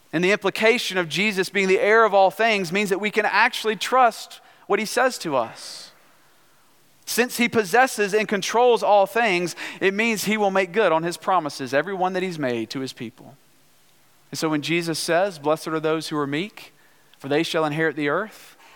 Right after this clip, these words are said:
we can trust that that's true because he owns the earth. And when he says, "Nothing in all creation can separate us from the love of God in Christ," we can trust this promise because of his authority and his rule over creation.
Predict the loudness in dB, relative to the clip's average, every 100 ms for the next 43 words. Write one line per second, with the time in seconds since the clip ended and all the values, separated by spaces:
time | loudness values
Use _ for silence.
0 | -20 _ _ _ -4 -4 -4 -2 0 0
1 | -2 -4 -4 -4 -6 -6 -6 -8 -8 -4
2 | -4 -2 -4 -2 0 -2 -4 -4 -4 -6
3 | -10 -18 -20 -20 _ _ _ _ _ _
4 | _ _ _ -2 0 0 0 -2 4 6
5 | 6 4 -4 -16 -10 2 4 4 2 -2
6 | -4 -4 2 6 6 4 2 2 2 0
7 | -4 -4 -2 -2 0 0 2 0 -2 -4
8 | 2 2 2 0 2 2 0 -4 -14 -8
9 | -6 -6 -2 2 2 -2 -12 -12 -14 -20
10 | _ _ _ _ -6 -4 -4 -2 -2 -2
11 | -10 -8 -2 -2 -4 -10 -16 -12 -10 -8
12 | -6 -6 -8 -4 -4 -2 -4 -10 -16 _
13 | _ _ _ _ _ -8 -4 -4 -2 -2
14 | 0 0 -2 -2 -4 -6 -4 -4 -6 -10
15 | -14 -20